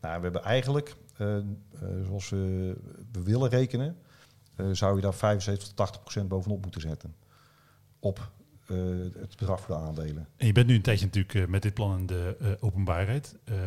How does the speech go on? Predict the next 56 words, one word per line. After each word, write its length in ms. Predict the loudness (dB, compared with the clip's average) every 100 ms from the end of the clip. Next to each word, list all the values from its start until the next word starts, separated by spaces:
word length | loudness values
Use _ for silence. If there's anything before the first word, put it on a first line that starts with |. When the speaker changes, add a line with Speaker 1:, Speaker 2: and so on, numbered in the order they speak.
| -4 -4
Speaker 2:
als 220 | 0 2
je 100 | 2
dan, 380 | 4 4 4 -2 -4
zonder 300 | 4 6 6
dat 140 | 4 2
je 180 | 0 0
op, 180 | -4
eh, 220 | -2 -2 -2
exacte 320 | 0 0 0
bedragen 380 | 0 0 0 0
ingaat, 200 | -2 -2
want 120 | -2
je 60 |
weet 140 | -2 0
natuurlijk 140 | 0
ook 60 | 0
nog 100 | 0
niet 100 | 0
wat 80 | -2
de 60 |
club 140 | -2 0
Speaker 1:
Nee. 100 | 0
Speaker 2:
kost. 220 | -2 -6 -2
Eh, 100 | 0 -2 -6 -16 -20 _ -4
als 120 | 2
je 60 | 4
dan 100 | 4
kijkt 180 | 4
naar 140 | 4 2
wat, 140 | 2
wat 140 | 2 0
de 80 |
interesse 440 | 0 2 4 4 0
is, 260 | -4 -8 -6
eh, 160 | -4 -2
voor 160 | -2
jullie 160 | -2 -2
plan, 360 | -2 -2 -4 -6
eh, 80 | -6
ben 340 | -4 -4 0
je 40 | 4
dan 160 | 4
positief 400 | 6 6 6 2
gestemd? 420 | -4 0 2 2 -4 -16 -20 -20 -20 -20 -4
Speaker 1:
Ja, 140 | -2
het 120 | 0 -2
is, 200 | -6 -6
het 80 | -6
is, 400 | -6 -6 -10 -18 -20 -20 -18 -18
ja, 360 | -6 -4 -4 -8 -10 -8
uit, 160 | -6
uit, 160 | -6 -4
uit, 240 | -4 -2
uit 140 | -4 -2
hoeken, 380 | -2 0 -2
eh, 100 | -2